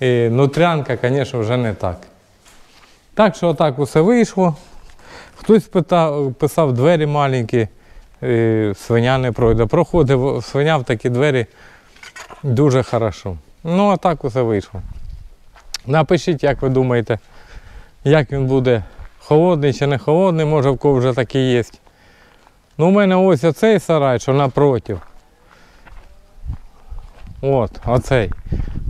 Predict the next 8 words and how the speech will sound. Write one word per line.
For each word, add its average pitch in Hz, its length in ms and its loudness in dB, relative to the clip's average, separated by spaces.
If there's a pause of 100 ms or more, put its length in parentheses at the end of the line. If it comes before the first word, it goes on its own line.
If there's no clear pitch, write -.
Тут 196 320 4
просто 151 540 0 (220)
два 147 320 4
профліста 170 840 -2 (1300)
і 202 280 2 (580)
пінопласт – 196 840 0
десять 135 540 0
сантиметрів 131 720 0